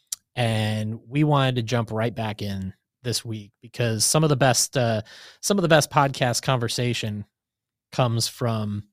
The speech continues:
just discussing what we wanna talk on the podcast and ideas about, you know, topics in the hobby that we wanna hit on. And Jack, you had a really good one here. And I am so excited to talk about this because,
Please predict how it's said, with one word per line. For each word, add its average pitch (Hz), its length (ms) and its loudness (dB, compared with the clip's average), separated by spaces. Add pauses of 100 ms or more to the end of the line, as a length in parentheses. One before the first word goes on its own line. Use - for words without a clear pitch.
(240)
just - 180 -6
discussing 143 520 0
what 185 180 2
we 131 100 -2
wanna 107 240 -4
talk 110 220 -4
on 107 60 -6
the 104 60 -6
podcast 104 560 -10
and 120 100 -8
ideas 127 480 2
about, 113 340 0 (460)
you 123 80 -2
know, 113 100 2
topics 131 460 2
in 131 80 0
the 107 80 -4
hobby 117 280 0
that 113 120 -4
we 113 100 -2
wanna 110 220 -2
hit 113 180 -2
on. 104 400 -2 (140)
And 113 440 -2 (600)
Jack, 143 240 6
you 151 80 8
had 175 80 8
a 127 40 4
really 127 260 4
good 113 140 -2
one 92 140 -10
here. 90 300 -14 (420)
And 104 380 -6
I 123 120 0
am 127 120 -2
so 123 160 -4
excited 98 280 -12
to 92 60 -14
talk 101 180 -12
about - 200 -18
this - 180 -20 (1040)
because, 120 800 0